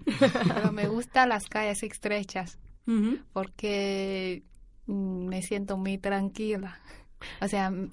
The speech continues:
Speaker 1: o sea, me gusta, me gusta. No sé por qué, pero me gusta.
Speaker 2: Es diferente, sí que da tranquilidad.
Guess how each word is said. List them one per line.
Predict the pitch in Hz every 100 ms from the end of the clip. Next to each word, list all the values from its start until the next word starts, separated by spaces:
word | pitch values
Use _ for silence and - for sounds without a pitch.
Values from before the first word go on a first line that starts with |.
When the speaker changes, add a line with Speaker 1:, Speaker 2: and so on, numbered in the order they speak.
| -
Speaker 1:
o | 202
sea, | 202
me | 196 185
gusta, | 233 240 - 175
me | 175 175
gusta. | 180 175 196 - - - -
No | 196
sé | 190 202
por | 196 180
qué, | 226 214 -
pero | 190
me | 190 185
gusta. | 185 190 196 196 - - - - - -
Speaker 2:
Es | 214
diferente, | 202 247 196 196 185 180
sí | 196
que | 202
da | 196
tranquilidad. | - 185 190 180 175 196